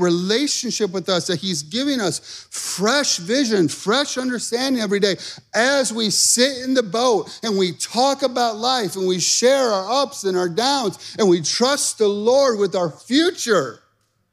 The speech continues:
Woo! Telling you.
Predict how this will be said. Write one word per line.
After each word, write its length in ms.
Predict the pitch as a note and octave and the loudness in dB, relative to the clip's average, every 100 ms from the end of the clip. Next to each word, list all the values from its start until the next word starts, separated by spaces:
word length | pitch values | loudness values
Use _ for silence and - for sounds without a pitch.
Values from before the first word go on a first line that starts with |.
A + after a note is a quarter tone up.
| _ _ _ _ | _ _ _ _
Woo! 800 | C5 D#5+ E5 - B3+ F#3+ C#3 G#2 _ _ _ _ _ _ _ _ _ - _ _ _ _ _ _ _ _ _ _ _ _ _ _ | 6 6 6 6 4 0 -6 -16 _ _ _ _ _ _ _ _ _ -20 _ _ _ _ _ _ _ _ _ _ _ _ _ _
Telling 400 | - C#4+ G#4 D4+ | 0 2 4 4
you. 420 | G3 C#3+ A2 G2 | 4 2 0 -8